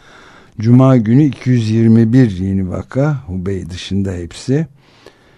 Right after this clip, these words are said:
Ve Perşembe günü de iki yüz altmış yedi yeni vakadan bahsediliyordu.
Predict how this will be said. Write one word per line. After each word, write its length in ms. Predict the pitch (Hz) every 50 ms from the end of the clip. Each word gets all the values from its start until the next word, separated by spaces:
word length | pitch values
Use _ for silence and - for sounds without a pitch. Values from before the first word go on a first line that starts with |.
| _ _ _ _ _ _ _ 101
Ve 400 | 104 107 107 117 113 113 110 104 -
Perşembe 640 | - 107 107 107 101 - - 117 117 120 123 135 131 117
günü 260 | 107 107 107 113 139
de 80 | 160
iki 220 | 147 - - - 117
yüz 160 | 113 110 107
altmış 440 | 110 104 104 - 107 104 - - 107
yedi 400 | 107 107 101 98 104 101 92 80 69 78 87
yeni 520 | 95 101 95 92 95 113 131 131 104 98
vakadan 600 | 101 98 95 - - 98 98 104 120 131 131 117 104
bahsediliyordu. 1040 | - - 87 - - 101 104 101 101 101 95 101 98 92 87 85 107 139 151 135